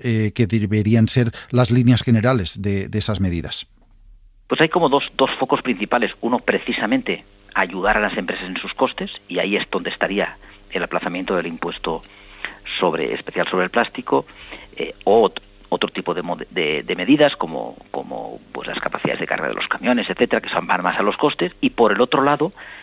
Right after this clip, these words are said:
Speaker 2: está la parte de ayudar a las familias que más lo necesitan a, en, digamos, a abaratar su cesta de la compra. Y ahí estarían algunas medidas li-, ligadas a reducir el iva en determinados productos. Hay margen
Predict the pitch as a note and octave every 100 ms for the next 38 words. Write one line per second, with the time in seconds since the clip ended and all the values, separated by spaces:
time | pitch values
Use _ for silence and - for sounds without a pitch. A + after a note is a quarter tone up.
0 | - - - F#2+ G#2+ - G2 C3 C3 F#2+
1 | F#2 F#2+ F#2+ G2+ - - F#2+ A2 A2+ C3
2 | - F#2+ F#2 - G2 - - G2+ A#2+ -
3 | - - - - F2+ D#2+ - - F2 -
4 | - E2+ E2+ F2+ F#2 F2 - F2 - -
5 | - D#2+ D2+ - C#2 - - - E2 F2+
6 | E2+ - A2 A2+ - - - - E2+ F2
7 | F2+ E2 F2+ G#2+ A#2+ - - - F2+ F2+
8 | C2+ - F2+ E2+ G#2+ G#2+ - - E2+ D#2+
9 | G2 F#2 A2 B2+ F2 - - - - _
10 | - F2+ D#2+ - D#2 D#2 - F2 G#2 B2
11 | E2+ - - - G2+ G2 C3 - - F2+